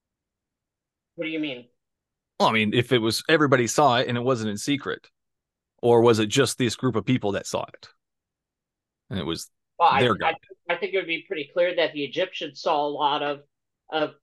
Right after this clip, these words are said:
Speaker 1: God's revelation in, in, during the Exodus period.
Speaker 2: Hmm. So during the Exodus, um, thank you for that. Uh, it, one part in there, it says that God's gonna show off his powers and that the Egyptians will know he's God.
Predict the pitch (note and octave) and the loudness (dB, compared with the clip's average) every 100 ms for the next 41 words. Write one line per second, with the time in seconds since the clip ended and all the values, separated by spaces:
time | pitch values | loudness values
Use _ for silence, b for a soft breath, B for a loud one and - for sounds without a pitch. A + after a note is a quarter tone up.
0 | _ D#3 D3 C#3+ - D3 C#3+ C#3+ C#3 C3 | _ 0 0 -2 -4 -4 -2 -6 -6 -6
1 | - C#3 C3 - C#3+ C#3+ D#3+ C#3+ C#3 D3 | -6 -6 -8 -12 -12 -10 -8 -8 -8 -10
2 | C#3 C#3 B2+ D3+ - C3 - _ B2+ A2 | -8 -8 -8 -10 -12 -16 -16 _ -12 -12
3 | A#2 D3+ _ _ _ _ _ D#3+ B2 E2 | -14 -16 _ _ _ _ _ 2 2 0
4 | _ _ _ - E3+ D#3+ F3 D3 D3 F#3 | _ _ _ 2 4 6 4 4 2 0
5 | - E2 - - _ _ A#2 G#2+ G2+ F#2+ | -4 -8 -12 -14 _ _ 2 4 4 2
6 | F#2+ A2 - _ _ _ _ _ _ _ | -4 -12 -18 _ _ _ _ _ _ _
7 | _ _ - D#3 F#2 E2 B2+ - G#2 F2+ | _ _ -4 -4 -2 -4 -4 -2 0 0
8 | - - - _ - _ _ _ G2 C3 | -4 -8 -16 _ -20 _ _ _ -6 -4
9 | D3 D3+ G3 D#3+ F3 D3+ C3 - - C#3+ | 2 4 6 4 6 8 6 2 -4 0
10 | C3 A#2 A2 G#2 G#2+ A2+ - A#2+ G#2 A2 | 4 4 4 4 2 0 0 0 2 0
11 | C3 C3+ B2 A#2 A2 - A#2+ A#2 G#2+ A2 | 2 2 0 -4 -4 0 0 0 -2 -8
12 | - A#2 G#2+ G2+ F#2+ G#2+ G#2 G#2 G2 G2+ | -6 -2 0 -2 -2 -4 -6 -4 -4 0
13 | B2 - A2+ G#2 G#2 G2+ G2 G2 - F#2+ | 0 2 -2 -2 -2 -2 -4 -8 -4 -4
14 | D#2 | -4